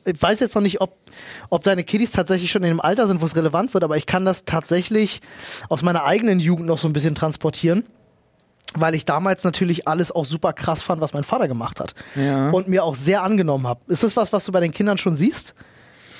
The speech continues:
Speaker 1: Oder ist das noch zu früh? Ich kann's halt wirklich grad gar nicht einschätzen, wann das bei mir anfing.
Speaker 2: Die Sache ist, dass meine Kinder mich unheimlich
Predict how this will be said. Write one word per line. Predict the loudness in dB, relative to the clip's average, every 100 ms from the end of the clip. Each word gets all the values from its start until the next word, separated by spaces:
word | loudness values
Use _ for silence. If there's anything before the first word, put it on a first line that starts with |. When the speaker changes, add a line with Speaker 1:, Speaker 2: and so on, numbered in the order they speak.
| -20 -20 -20 -20 -20 -20 -18 -18 -20 -20 -20 -20 -2
Speaker 1:
Oder | 2 4
ist | 4 2
das | 0
noch | 0
zu | 0 -6
früh? | 0 0
Ich | 2
kann's | 0 0
halt | 0 0
wirklich | 0 0
grad | 0 2
gar | 0
nicht | 0 0
einschätzen, | 0 0 0 -2 0
wann | 0
das | 0
bei | 0
mir | 2 2
anfing. | 0 -2 -2 -6 -8 -14 -8
Speaker 2:
Die | -2
Sache | -2 0
ist, | 0 0
dass | -2
meine | -2 0 -2
Kinder | 0 0 0
mich | 0 0 -2 -6 -12 _ _ _ _ _ _ _ _ _ _ _ -4
unheimlich | -2 0 0 0 0 2